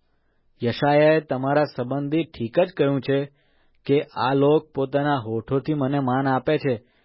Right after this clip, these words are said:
પણ તેઓના મન મારાથી વેગળા જ રહે છે, અને તેઓ મારી ફોકટ ભક્તિ કરે છે,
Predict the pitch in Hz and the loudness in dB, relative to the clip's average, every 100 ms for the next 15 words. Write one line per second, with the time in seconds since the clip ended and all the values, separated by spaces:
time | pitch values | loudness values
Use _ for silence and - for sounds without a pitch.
0 | _ _ _ - 123 123 131 135 143 131 | _ _ _ -4 -2 0 2 2 2 0
1 | 123 143 143 139 _ _ - 113 120 131 | 2 0 0 -6 _ _ -6 -2 2 2
2 | 135 139 131 110 113 120 131 131 117 120 | 2 -2 -2 -2 -2 2 2 4 2 2
3 | 123 127 113 - _ _ _ _ - 117 | 0 0 -6 -8 _ _ _ _ -8 -2
4 | 127 123 123 135 131 123 131 135 - 117 | -2 0 2 2 2 2 0 0 -2 -4
5 | 113 156 117 117 - 127 117 117 113 110 | 0 0 0 -4 -2 -4 0 0 0 -4